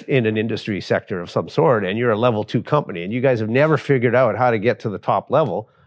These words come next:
this technology might be the secret that allows you to get the competitive advantage to catapult your, uh, enterprise up to be a level one enterprise in, in the world.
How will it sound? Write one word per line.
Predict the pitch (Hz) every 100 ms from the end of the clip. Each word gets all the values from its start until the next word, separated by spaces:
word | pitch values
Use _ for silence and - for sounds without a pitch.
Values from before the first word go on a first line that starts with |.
| _
this | - 190
technology | - 175 151 135 113 123
might | 113 170 185
be | 131
the | 110
secret | - 120 - 107
that | 110
allows | 104 120 160 156 104
you | 104
to | 110
get | 113 113 -
the | 117
competitive | 110 143 143 127
advantage | 107 143 147 113 113 - - -
to |
catapult | 113 151 170 131 117 -
your, | 156 190
uh, | 127 -
enterprise | 123 113 113 101 101 - - - -
up | 139 131 - _ _ _
to | -
be | 127 127
a | 117 110
level | 117 135 131
one | 127 131 123
enterprise | 135 135 113 104 98
in, | 98 -
in | 104
the | 98
world. | 117 123 69